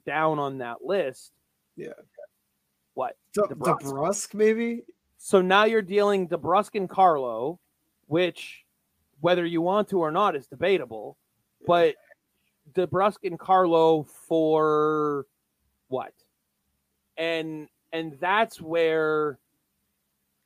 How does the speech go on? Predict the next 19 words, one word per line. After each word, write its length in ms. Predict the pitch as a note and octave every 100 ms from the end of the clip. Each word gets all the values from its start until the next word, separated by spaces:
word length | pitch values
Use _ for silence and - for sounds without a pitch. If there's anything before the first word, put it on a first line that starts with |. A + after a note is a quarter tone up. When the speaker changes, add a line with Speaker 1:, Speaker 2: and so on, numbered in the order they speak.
| _ _ _ _ _ - - _ _ _ _ _ _ -
Speaker 1:
that's 200 | - D#3
where 140 | F3+ F3+
I 80 |
sit 260 | F3 G3 F3+
there 160 | F3+ F3
and 80 |
I 140 | D#3 D#3
pick 240 | - F3
up 140 | F3+ -
the 80 |
phone. 340 | - E3 F3 F3 _ -
If 280 | A#3+ A#3+
that's 280 | - B3 -
the 80 | -
package, 800 | - A#3+ C4 - - - - - _ _ _ _ _ _ _ _ _ -
if 360 | G#3 B3 - -
that's 260 | G3 G#3
the 100 | -
package, 680 | - F#3+ D#3+ - - _ _